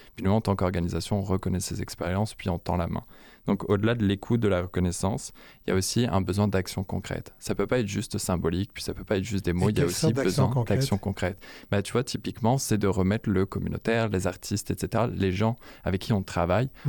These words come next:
Speaker 1: au
Speaker 2: Mhm.
Speaker 1: centre de la prise de décision. Pour nous, par exemple, c'est, euh, passer par la mise en place de comités aviseurs. On a un comité aviseur communautaire, un comité aviseur programmation, et qui sont composés justement de, de représentants, représentantes d'organismes qui ont justement la possibilité de s'exprimer sur des éléments centraux comme la programmation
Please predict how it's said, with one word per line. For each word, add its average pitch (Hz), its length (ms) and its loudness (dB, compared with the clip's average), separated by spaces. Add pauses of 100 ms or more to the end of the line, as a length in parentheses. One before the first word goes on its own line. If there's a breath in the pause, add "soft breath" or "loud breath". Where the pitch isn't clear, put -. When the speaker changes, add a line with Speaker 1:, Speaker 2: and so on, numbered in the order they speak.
Speaker 1:
au - 40 4
Speaker 2:
Mhm. 156 40 6
Speaker 1:
centre 110 280 2
de 101 80 2
la 92 120 2
prise 95 240 -2
de 92 60 0
décision. 92 560 -4
Pour 90 160 -4
nous, 98 120 0
par 87 180 0
exemple, 98 300 0
c'est, 95 260 0
euh, 87 80 0 (340 loud breath)
passer 98 260 0
par 95 180 2
la 90 80 2
mise 95 160 0
en 90 80 0
place 101 200 0
de 101 60 2
comités 92 380 0
aviseurs. 90 440 -2 (360 loud breath)
On 95 140 4
a 90 40 4
un 95 80 2
comité 92 340 0
aviseur 90 360 0
communautaire, 92 800 0
un 101 80 2
comité 92 360 -2
aviseur 98 360 0
programmation, 95 760 0 (340 loud breath)
et 107 340 0
qui - 80 -6
sont 98 160 0
composés 92 420 0
justement 98 380 -2
de, 78 420 0
de 92 60 0
représentants, 95 580 0
représentantes 95 600 0
d'organismes 90 560 -2 (320 loud breath)
qui 98 180 0
ont 135 140 4
justement 101 300 0
la 120 100 2
possibilité 80 420 -4
de - 60 -8
s'exprimer 101 560 -2
sur 90 240 0
des 90 180 0
éléments 87 220 2
centraux 92 420 0
comme 98 300 2
la 90 80 2
programmation 90 760 -2